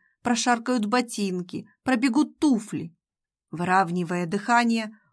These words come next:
он считал до десяти, потом до двадцати, потом ещё до десяти, а порой и до ста.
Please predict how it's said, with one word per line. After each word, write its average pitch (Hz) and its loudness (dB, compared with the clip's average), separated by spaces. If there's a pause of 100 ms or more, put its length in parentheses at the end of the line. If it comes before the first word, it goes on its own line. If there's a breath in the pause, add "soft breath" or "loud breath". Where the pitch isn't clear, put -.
он 330 2
считал 277 4
до 220 0
десяти, 185 -6 (200 soft breath)
потом 269 2
до 269 4
двадцати, 226 -2 (180 soft breath)
потом 339 2
ещё 254 2
до 226 0
десяти, 208 -6 (120)
а - -12
порой 202 2
и 226 -10
до 180 -6
ста. 165 -12